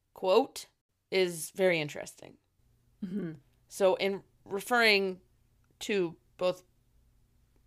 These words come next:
Speaker 1: you know, seeing Vader and all this, he had seen past the mask, and that had cracked his own. Meaning
Speaker 2: Yes.
Speaker 1: Piet. Yeah.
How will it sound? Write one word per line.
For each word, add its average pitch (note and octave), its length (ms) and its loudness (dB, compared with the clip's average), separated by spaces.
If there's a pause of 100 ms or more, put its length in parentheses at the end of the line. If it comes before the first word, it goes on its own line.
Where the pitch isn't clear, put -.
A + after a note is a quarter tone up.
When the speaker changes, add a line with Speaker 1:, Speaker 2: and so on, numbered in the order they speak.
(240)
Speaker 1:
you F3 60 -10
know, C3 260 -10
seeing A3 340 0
Vader F3+ 420 6
and E3 120 2
all D3+ 140 0
this, D3 360 -8 (720)
he G#3+ 300 -2
had B3 420 6
seen A3 440 -4
past F3+ 520 0
the E3+ 80 -6
mask, D#3+ 600 -6 (420)
and E3 240 -4 (120)
that G3+ 540 4 (220)
had - 220 -8
cracked D#3 380 -2
his D#3 280 -10
own. - 380 -10 (1120)
Meaning D3+ 360 -10 (1160)
Speaker 2:
Yes. D3 380 -14
Speaker 1:
Piet. B2+ 460 -12 (240)
Yeah. E3+ 220 -10